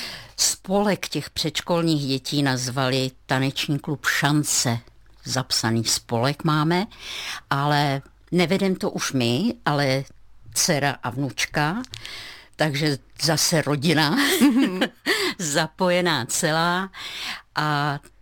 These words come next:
tam ty dětičky se naučí jednak lepšímu držení těla, pohybu v kolektivu, trošku i kázni, protože tam musí respektovat tu lektorku,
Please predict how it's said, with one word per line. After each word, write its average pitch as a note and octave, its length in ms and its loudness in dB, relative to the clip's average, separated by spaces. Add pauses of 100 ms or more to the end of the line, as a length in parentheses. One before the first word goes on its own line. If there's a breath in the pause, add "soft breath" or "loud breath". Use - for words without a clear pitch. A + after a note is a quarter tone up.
tam G#3+ 260 0
ty G#3+ 140 -4
dětičky F3+ 560 -4
se F#3 200 0
naučí E3 600 0
jednak - 680 -4
lepšímu G3 460 0
držení D#3 440 0
těla, C#3 480 0 (1040 loud breath)
pohybu G3 420 2
v - 100 -8
kolektivu, D3 1000 -2 (320)
trošku - 440 -2
i D3+ 100 0
kázni, C#3+ 680 0
protože D3+ 460 -2
tam C3 200 2
musí C3+ 320 0
respektovat D#3 880 -2
tu F3+ 120 -6
lektorku, F#3 800 -4